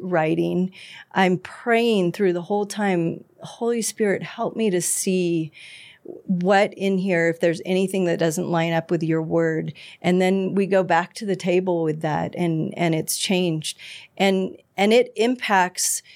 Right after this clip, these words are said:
not only those that are doing the study, but it impacts us as writers too, to continually go back and to make sure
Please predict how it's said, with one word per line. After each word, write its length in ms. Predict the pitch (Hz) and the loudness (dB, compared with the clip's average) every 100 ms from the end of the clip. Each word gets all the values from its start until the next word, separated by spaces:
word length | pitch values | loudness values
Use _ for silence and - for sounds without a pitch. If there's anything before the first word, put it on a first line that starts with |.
| - _ _ _ _ _ | -20 _ _ _ _ _
not 320 | 208 196 185 | 2 4 4
only 260 | 202 202 196 | 2 2 2
those 440 | 185 190 196 - | 2 2 0 -2
that 200 | - 180 | 0 2
are 240 | 143 170 165 | 4 2 2
doing 380 | 170 220 269 185 | 2 4 2 0
the 60 | |
study, 420 | 156 - 151 170 | -2 -2 2 2
but 180 | 165 180 | 4 2
it 160 | 175 151 | 2 2
impacts 480 | 190 190 196 196 185 | 2 2 0 0 0
us 220 | 165 - | 0 0
as 180 | 156 160 | -2 -2
writers 580 | 156 170 196 151 151 | 0 2 0 -2 -4
too, 300 | - 208 190 | -2 0 2
to 180 | 170 180 | 0 -4
continually 720 | - 180 151 - 190 190 196 | -4 -6 -4 -2 0 0 0
go 160 | 190 190 | 0 0
back 360 | 170 160 160 160 | 2 0 0 -4
and 160 | 156 | -6
to 100 | 175 | -2
make 220 | 160 160 | -2 -4
sure 340 | - 170 165 | -2 0 0